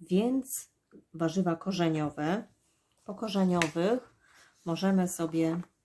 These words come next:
wysiać psiankowate lub przejść bezpośrednio do tej następnej grupy i posadzić strączkowe. Czy ja tutaj będę sadzić psiankowate? Raczej nie,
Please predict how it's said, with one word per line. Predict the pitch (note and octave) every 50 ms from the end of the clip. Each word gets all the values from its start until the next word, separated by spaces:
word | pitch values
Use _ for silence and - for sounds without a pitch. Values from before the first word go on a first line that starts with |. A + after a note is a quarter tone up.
| _ _ _ _ _ -
wysiać | D3 D3+ D#3+ D#3+ - - - - - -
psiankowate | - - C4 C4+ C4 C4 - B3+ A#3+ A3 A3+ A3+ A3+ - - G#3+ G#3 G#3 G#3+ G#3+
lub | G#3 G#3 A3+ C4 G#4+ A4+ - - _
przejść | - - - G3 F#3+ F#3+ F#3+ G3 F#3+ F#3+
bezpośrednio | E3 F3 E3+ F3 - - E3 E3 - - F3 F3 E3+ F3 F3 E3+ D#3+
do | D#3 D#3+
tej | D#3 - D#3+ D#3
następnej | D#3 D#3+ D#3+ D#3 - - F3+ E3+ E3 E3+ - D#3+ D#3 D3+
grupy | D3+ - G#3+ A3+ A3 - G3+ F#3+ G3 F#3+ - - _ _ - - - _ _ _ _ _ _ _
i | - C4+
posadzić | D4 C#4+ A3 A3 - - F3 F3 E3+ E3+ E3 E3 - -
strączkowe. | - - E3 D#3+ D#3+ D#3 - - - D3+ C#3+ C#3 - - - - F3+ - _ _ _ _ _ _ _ - - - - -
Czy | - - G3 F#3+ F#3+ F#3+ F#3+ F#3+ F#3 F#3
ja | F3+ F#3 G#3 A#3+
tutaj | - A#3+ - G#3 G3 F#3+
będę | F#3 F#3+ G3 G3 F#3+ F#3+ F#3 F#3
sadzić | - - F#3+ F#3+ F#3 F#3 F#3 - -
psiankowate? | - - F#3+ F3+ F3 F3+ - - F3 E3 E3 D#3+ D#3 D#3 - - E3 E3 F3+ G3+ A3 A3 G#3+
Raczej | G3 F#3+ G3 A3 A3+ A3+ - - G#3 G3+ G3 F#3+
nie, | F#3 F3 D#3+ D3+ D3 - -